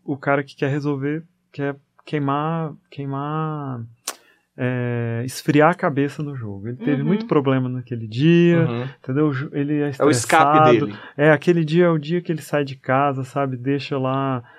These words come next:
Speaker 1: os filhos que só gritam e tal, que ele
Speaker 2: Uhum.
Speaker 1: tem que cuidar. Ele, "Pô, tô aqui livre."
Speaker 2: Uhum.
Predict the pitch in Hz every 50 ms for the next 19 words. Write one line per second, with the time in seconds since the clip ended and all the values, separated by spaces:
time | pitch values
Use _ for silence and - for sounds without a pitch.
0 | - - _ 131 117 - - - - - 135 135 143 151 143 135 135 127 - -
1 | - 131 - - - 135 127 113 107 117 117 135 147 156 156 147 143 - - 135
2 | 131 131 135 139 135 - - - 220 220 - 135 131 - 139 127 - 147 151 156
3 | 151 147 156 - _ _ _ _ _ 175 180 196 208 208 _ - - 170 180 -
4 | - 220 202 185 170 175 165 156 131 117 123 110 107 104 107 - 226 220 226 208
5 | 196 214 208 208 214